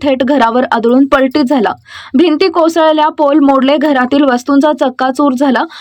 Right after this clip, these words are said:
घरातील लोक अक्षरशः थरथर कापत घराबाहेर पडले. सदर कंटेनरमध्ये हार्डवेअर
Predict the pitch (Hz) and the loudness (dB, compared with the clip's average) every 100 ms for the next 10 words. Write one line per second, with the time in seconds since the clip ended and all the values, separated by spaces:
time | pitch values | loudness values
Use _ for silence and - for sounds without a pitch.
0 | - 269 339 302 339 381 320 320 302 262 | -4 0 2 0 0 2 2 2 0 0
1 | 320 302 320 330 330 277 220 302 320 320 | -2 -2 0 -2 0 -2 0 -2 0 -2
2 | - 285 247 277 240 240 233 226 247 214 | -2 -2 0 -2 0 -2 -2 -4 -2 -2
3 | 220 - _ - - - - 330 381 403 | -4 -8 _ -20 -20 -12 -4 -2 0 0
4 | 359 339 392 381 349 302 302 320 277 285 | 0 2 0 2 0 2 2 0 0 0
5 | 294 311 | 0 0